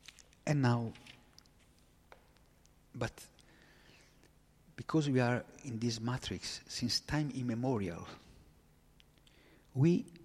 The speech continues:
think this is the reality. And spirituality, God, uh, devotion, all these things are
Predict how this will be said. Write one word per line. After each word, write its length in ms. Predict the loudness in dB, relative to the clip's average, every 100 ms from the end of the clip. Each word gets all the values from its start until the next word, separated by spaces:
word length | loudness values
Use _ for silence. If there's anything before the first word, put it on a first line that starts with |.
| -20 -2
think 300 | 0 0 0
this 180 | 0
is 140 | -2 -2
the 120 | -2
reality. 540 | -2 -4 -8 -14 -16 -18 -18 -20 _ _ _ -20 _ -20 -20 -20 -20 -18 -2
And 280 | 0 0 -4 -14 -20 -18
spirituality, 1200 | -12 -12 -8 -8 -8 -6 -4 -4 -6 -8 -8 -6 -10 -18 -20 -20 -20 -20 -6
God, 420 | 0 2 2 -2 -6
uh, 320 | -12 -12 -14 -16 -20 -20 -20 -20 -20 -20 -20 _ 0
devotion, 960 | 0 2 0 0 -6 -8 -8 -10 -12 -16 -10
all 100 | -6
these 220 | -4 -6
things 240 | -6 -6 -4
are 120 | -6